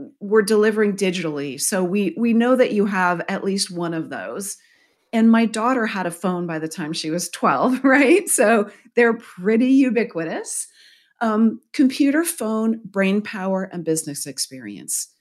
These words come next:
We all have those, right? All of us who are here today have those things.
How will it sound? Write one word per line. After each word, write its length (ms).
We 240
all 200
have 420
those, 380
right? 240
All 200
of 80
us 180
who 140
are 80
here 220
today 280
have 320
those 200
things. 380